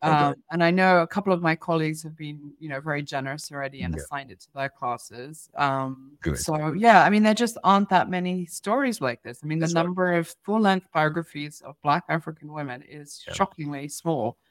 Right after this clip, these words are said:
Speaker 1: Yeah.
Speaker 2: I mean, it's, it's a real gaping hole in our knowledge.
Speaker 1: Folks, um, the,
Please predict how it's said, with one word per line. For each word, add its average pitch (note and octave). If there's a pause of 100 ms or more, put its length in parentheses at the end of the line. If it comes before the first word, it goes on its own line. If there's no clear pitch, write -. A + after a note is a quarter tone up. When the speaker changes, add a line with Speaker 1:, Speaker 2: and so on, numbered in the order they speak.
(200)
Speaker 1:
Yeah. D2
Speaker 2:
I -
mean, D3
it's, -
it's D#3+
a E3
real D#3+
gaping D3+
hole D3+
in C3
our B2+
knowledge. C3 (640)
Speaker 1:
Folks, F#2+
um, - (2250)
the, F#2